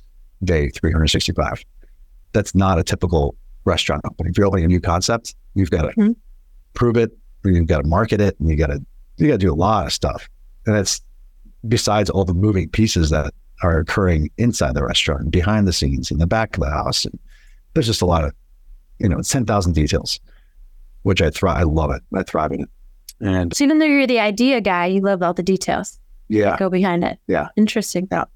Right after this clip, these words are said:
Speaker 2: Your, your wife as well. And then
Speaker 1: Yeah.
Speaker 2: the medical background,
Speaker 1: Great.
Speaker 2: she's gotta be very
Speaker 1: She, uh,
Speaker 2: detail-oriented.
Speaker 1: her, her safe, <laughs> her safe place is the dishwasher, doing, doing dishes back there, which really, I mean, it goes such a long way. When they see, like,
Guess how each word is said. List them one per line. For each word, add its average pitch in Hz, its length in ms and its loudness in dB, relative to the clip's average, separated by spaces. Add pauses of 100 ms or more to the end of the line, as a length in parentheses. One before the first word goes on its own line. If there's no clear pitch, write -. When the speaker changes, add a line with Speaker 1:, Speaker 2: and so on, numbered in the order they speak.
Speaker 2:
Your, 254 160 2
your 254 120 4
wife 233 200 2
as 262 140 0
well. 214 180 2
And 220 140 2
then 214 140 2
Speaker 1:
Yeah. 214 200 0
Speaker 2:
the 208 160 -6
medical 254 380 0
background, 196 360 -2
Speaker 1:
Great. 220 220 -2
Speaker 2:
she's 214 120 2
gotta 214 220 0
be - 60 0
very 196 220 0
Speaker 1:
She, 190 240 0
uh, - 20 4
Speaker 2:
detail-oriented. 120 560 0 (160)
Speaker 1:
her, 131 340 0
her 127 120 2
safe, - 680 -2 (120)
<laughs> - 80 -8
her 127 120 2
safe - 320 -2
place - 380 -2
is 107 160 0 (340)
the 185 160 2 (400)
dishwasher, - 560 -2 (200)
doing, 98 400 2
doing 120 180 2
dishes - 320 -2
back - 200 -4
there, - 180 -4 (720)
which - 240 0
really, 107 480 2
I 104 80 0
mean, 98 260 2 (140)
it 92 140 -2
goes 104 180 2
such 104 160 -4
a 104 60 2
long 98 180 2
way. 82 220 2
When 98 180 2
they 113 100 4
see, 98 480 0 (800)
like, 95 140 -4